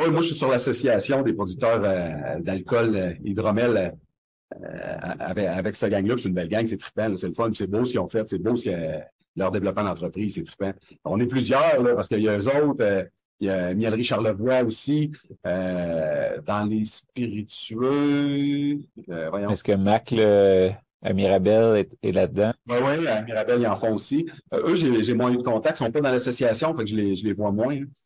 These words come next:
Speaker 1: Euh, puis il y en a une autre gang que je me rappelle plus son nom, puis je suis déçu de pas me rappeler. <laughs> Ali, Ali Gougou, euh, voyons, euh, Miel Nature, Miel Nature, ils en font aussi.
Speaker 2: Ok.
Speaker 1: Fait que,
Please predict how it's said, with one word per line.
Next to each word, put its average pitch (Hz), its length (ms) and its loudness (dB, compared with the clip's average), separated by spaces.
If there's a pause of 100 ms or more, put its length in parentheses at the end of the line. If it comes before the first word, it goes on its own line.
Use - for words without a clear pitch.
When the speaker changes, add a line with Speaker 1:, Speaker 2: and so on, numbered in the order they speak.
(440)
Speaker 1:
Euh, 90 640 -2
puis 98 140 -6
il 101 60 0
y - 20 0
en 110 40 2
a 113 60 2
une 113 60 0
autre 113 160 0
gang 120 180 2
que 117 80 0
je 104 60 -6
me 107 80 -2
rappelle 95 320 -2
plus - 120 -16
son 92 200 -2
nom, 104 120 -2
puis 85 300 -6
je - 100 -14
suis - 80 -14
déçu 104 200 -4
de 135 60 -4
pas 113 120 0
me 104 120 0
rappeler. 117 340 0 (500)
<laughs> - 460 -10
Ali, 151 320 2
Ali 151 220 2
Gougou, 170 360 0 (280)
euh, 107 260 2
voyons, 127 320 2
euh, 98 440 0 (380)
Miel 143 160 4
Nature, 135 440 2
Miel 117 140 2
Nature, 127 280 2
ils 139 60 4
en 120 100 2
font 131 220 2
aussi. 123 320 0
Speaker 2:
Ok. 110 80 -2 (260)
Speaker 1:
Fait 98 120 -2
que, 127 80 2